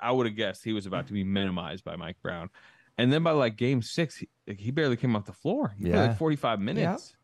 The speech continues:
Speaker 1: And not, not only was he scoring well, but it was the defensive trust and just, like, no, we need him to, like, glue together all these lineups. And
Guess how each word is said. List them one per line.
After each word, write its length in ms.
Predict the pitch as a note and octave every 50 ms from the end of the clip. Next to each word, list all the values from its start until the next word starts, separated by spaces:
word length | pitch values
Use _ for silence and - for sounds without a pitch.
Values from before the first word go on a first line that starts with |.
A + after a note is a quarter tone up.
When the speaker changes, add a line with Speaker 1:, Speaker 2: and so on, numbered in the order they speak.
| - - -
Speaker 1:
And 100 | - B2+
not, 140 | C3 - - _ _ _ -
not 140 | - C#3+ F#3
only 160 | A#3 A3 F3 C3+
was 140 | A#2 A2
he 100 | G#2 G2+
scoring 380 | G2+ - - F3 F#3+ F#3 C#3+ A2
well, 120 | G#2+ G2 F#2+
but 60 | F#2+
it 40 | G2
was 80 | G2+ F#2+
the 100 | G2+ G2
defensive 520 | F#2+ A#2 B2+ B2+ C#3+ C3 A#2 A#2 G#2+ G2
trust 360 | - - A2 G#2+ A#2 A#2 -
and 100 | G2 F#2+
just, 200 | F#2+ G2 F#2+ -
like, 220 | - F#2 F2 F2+ F#2
no, 180 | F#2+ A#2+ C#3
we 160 | A#2+ G#2 B2+ D3
need 180 | D#3 D3 C3
him 200 | C3+ B2+ A#2+ A2
to, 80 | G2 G#2
like, 240 | G2+ G2 F#2+ F#2+ G2
glue 240 | A2 A#2 B2 B2+
together 340 | B2 G#2+ A2+ A#2+ A2+ A2+ A2
all 100 | G#2+ A2 G#2
these 180 | G2 G2 -
lineups. 440 | F#2+ G#2 A#2+ C#3 C#3 G#2+ F#2+ - -
And 180 | F#2+ F#2 F#2+